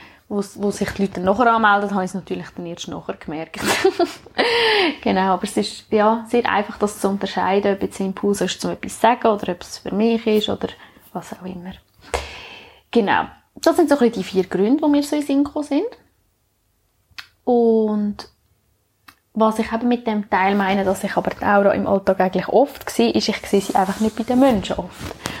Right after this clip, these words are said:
Und zwar habe ich das auch schon ein bisschen in der, äh, Folge Aura und Lebensmittel erzählt. Im Alltag brauche ich die Aura sehr oft mit den Lebensmitteln. Also es ist wirklich so, dass wenn ich jetzt zum Beispiel gehe einkaufen, dass ich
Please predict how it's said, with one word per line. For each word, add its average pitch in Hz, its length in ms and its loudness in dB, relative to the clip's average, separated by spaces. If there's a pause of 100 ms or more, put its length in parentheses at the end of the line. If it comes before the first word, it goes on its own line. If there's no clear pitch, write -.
(760)
Und 233 180 -4
zwar 285 560 2
habe 226 140 0
ich 220 120 -4
das - 160 -6
auch 226 120 2
schon 220 160 -4
ein - 20 -10
bisschen 220 100 -2
in 208 60 -6
der, - 140 -4 (160)
äh, 196 340 -2
Folge 208 380 -2
Aura 202 260 0
und 185 200 -6
Lebensmittel 233 640 -2
erzählt. - 640 -4 (360)
Im 226 140 0
Alltag 220 640 2
brauche 220 200 0
ich 220 100 -4
die - 80 0
Aura 202 180 2
sehr 202 360 2
oft - 260 -4
mit 185 180 -8
den 175 100 -2
Lebensmitteln. - 640 -10 (1160)
Also 233 220 2
es 247 100 0
ist 247 60 2
wirklich 277 180 -2
so, 285 180 2
dass 269 180 0 (380)
wenn 220 160 2
ich 220 100 -2
jetzt 220 240 -2
zum 220 100 4
Beispiel 214 240 0
gehe 202 360 0
einkaufen, 220 840 2 (500)
dass 214 200 -2
ich 208 80 -2